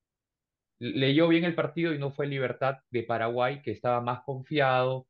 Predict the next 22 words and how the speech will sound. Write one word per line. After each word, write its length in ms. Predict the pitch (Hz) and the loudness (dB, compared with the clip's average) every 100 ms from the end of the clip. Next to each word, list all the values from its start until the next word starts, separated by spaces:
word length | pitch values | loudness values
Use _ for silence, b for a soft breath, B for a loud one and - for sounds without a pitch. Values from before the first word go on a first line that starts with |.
| b b | b b
más, 440 | 110 117 123 - - | -2 0 0 -2 -10
"Ah, 300 | 135 156 156 | -6 -4 -2
bueno, 340 | 143 139 131 | 0 0 0
viene 320 | 120 127 135 135 | -2 -4 -2 -4
el 100 | 117 | -2
que 140 | 113 | -2
no, 240 | 117 123 | -2 -6
no, 160 | 123 127 127 110 113 | -2 -2 -2 -2 -4
hace 260 | 117 135 - | -4 -6 -6
como 460 | 120 107 104 104 | -4 -2 -4 -6
treinta 380 | - 127 127 127 | -4 -2 0 -2
partidos 360 | 113 101 120 117 | -2 -2 -2 -2
que 120 | 117 | -4
no 140 | 117 | -2
gana 440 | 120 123 120 127 113 | 0 0 -2 -4 -4
y 220 | 85 - _ _ _ _ _ _ | -8 -12 _ _ _ _ _ _
les 160 | 87 80 | -8 -6
ganamos", 480 | 78 95 82 73 85 | -4 -4 -4 -10 -14
¿no? 180 | 123 - b b b b b b b | -14 -16 b b b b b b b
Entonces, 340 | - 87 95 95 | -8 -6 -6 2
hoy 180 | 120 135 | 2 4
Libertad 520 | 135 104 - 113 | 2 0 0 0